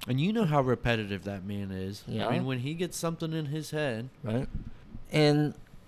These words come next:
Speaker 2: if, if he can't move past that and focus on, like, what I mentioned is really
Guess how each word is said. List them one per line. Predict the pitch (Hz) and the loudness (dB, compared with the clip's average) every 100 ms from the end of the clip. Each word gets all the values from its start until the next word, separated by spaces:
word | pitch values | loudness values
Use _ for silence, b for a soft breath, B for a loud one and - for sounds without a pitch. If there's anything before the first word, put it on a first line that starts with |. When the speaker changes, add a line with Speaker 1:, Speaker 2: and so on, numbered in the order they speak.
| - - - | -20 -20 -6
Speaker 2:
if, | 151 143 - - - - - - | -2 -2 -6 -18 -20 -20 -20 -6
if | 143 135 | -2 2
he | 180 | 2
can't | 170 185 151 - | 4 4 2 2
move | 143 170 160 143 | 4 6 6 2
past | - 151 143 - | 2 4 2 2
that | 147 151 151 | 4 6 4
and | 127 120 113 120 | 4 4 4 0
focus | - - 143 131 - | -2 4 4 4 2
on, | 131 120 | 2 2
like, | 113 113 | 2 0
what | 110 | 0
I | 127 | 2
mentioned | 170 131 113 123 123 117 | 4 2 0 0 2 2
is | 110 - - 139 | 0 -4 -12 -2
really | 139 135 | 0 2